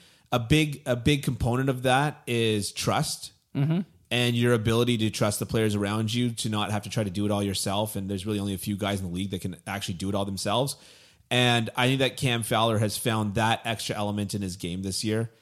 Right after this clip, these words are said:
Speaker 2: Mm-hmm.
Speaker 1: And, uh, and it, it, you just, I don't know. I'd, I'd be, I'd be shocked if he wasn't putting up a lot more secondary assists than this year, or scoring secondary assists at a higher rate than he has been in the past.
Speaker 2: Okay, okay.
Speaker 1: Just because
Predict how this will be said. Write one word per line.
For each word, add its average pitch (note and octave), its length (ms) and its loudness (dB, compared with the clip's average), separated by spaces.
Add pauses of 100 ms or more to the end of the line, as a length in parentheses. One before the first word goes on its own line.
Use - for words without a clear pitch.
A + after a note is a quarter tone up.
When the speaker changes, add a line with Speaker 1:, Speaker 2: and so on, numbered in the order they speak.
Speaker 2:
Mm-hmm. C3+ 180 -2 (100)
Speaker 1:
And, G#2 480 0
uh, F#2+ 440 0 (180)
and G2+ 280 -4 (100)
it, A#2 220 -8
it, - 180 -14
you D#3+ 120 -2
just, D#3+ 460 0 (560)
I C3 100 4
don't A#2+ 100 2
know. F2+ 260 -2
I'd, B2+ 360 0
I'd D#3+ 220 4
be, F3 360 0 (440)
I'd D3 220 2
be D3 560 0 (260)
shocked C3 440 4
if G#2+ 80 -2
he A#2+ 80 0
wasn't A2+ 240 0
putting A2+ 180 0
up - 160 -4
a G#2 60 -6
lot G2 200 0
more G2+ 140 0
secondary F#2+ 420 -4
assists F2+ 300 -6
than F2 180 -6 (100)
this G2+ 220 -4
year, D#2+ 220 -6
or E2+ 240 -6 (100)
scoring A2 360 0
secondary G2 340 -2
assists - 280 -4
at F2+ 60 -4
a F2 60 -6
higher F#2 240 -2
rate F2+ 240 -4
than F2+ 100 -6
he F2+ 140 -6
has F2 240 -4
been D2+ 260 -10 (220)
in F#2+ 80 -8
the F2+ 60 -6
past. - 280 -4
Speaker 2:
Okay, A#2+ 140 -4 (320)
okay. - 180 -8
Speaker 1:
Just D3+ 320 4
because A#2 540 0